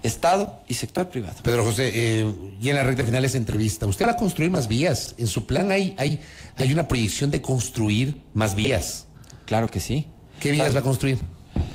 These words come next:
Speaker 1: Ah, para comenzar, los, los, los famosos escalones en el sur de Quito que todo el mundo sueña,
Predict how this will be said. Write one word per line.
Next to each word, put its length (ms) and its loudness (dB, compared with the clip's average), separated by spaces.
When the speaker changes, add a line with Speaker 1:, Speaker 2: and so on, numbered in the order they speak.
Speaker 1:
Ah, 120 -2
para 180 0
comenzar, 520 2
los, 300 -2
los, 140 -2
los 240 -2
famosos 380 2
escalones 580 0
en 80 0
el 40 -2
sur 160 -2
de 60 2
Quito 240 -2
que 120 -4
todo 220 -2
el 100 2
mundo 260 2
sueña, 500 2